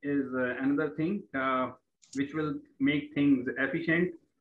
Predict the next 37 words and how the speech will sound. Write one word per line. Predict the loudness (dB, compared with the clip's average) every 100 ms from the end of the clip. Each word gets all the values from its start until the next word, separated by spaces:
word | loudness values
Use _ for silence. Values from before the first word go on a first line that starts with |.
| _ _
and | 0 6 8 6 6
will | 6 6 4 2
solve | -4 -4 2 2 0
a |
couple | -2 -2 -2
of, | -2 -6 -2
uh, | -2 -2
complex | -4 -2 -4 -2
problems | -2 0 0 -2 -6 -12 _ _ _ -4
for | 0
you. | 0 -2 -8 -18 -18 -18 -20 _ _ _ _ _ _ 0
And, | 4 4 6 6
uh, | 6 4 0 -6
the | -4 -2
fifth | -2 0
one | 0 2 4
being, | 4 4 2 0 -4
uh, | 0 2 2 0 -8 _ _ _ _ _ _ -4
uh, | -2 0
in | -2 0
today's | 2 4 2
world, | 2 2 2 0
uh, | -4 -6 -14 _
any | -2 -2 0
knowledge | 0 0 0
is | -2 -2
getting | -2 -2 0
outdated | 0 0 -2 -4 -4
in | -4 0
case | 0 0
you | -2
are | 0
not | 0 0
learning | 0 2 2 2 0 -6
and | -10 -8
adapting | -4 -4 -2 0 2 0
and | -2 -4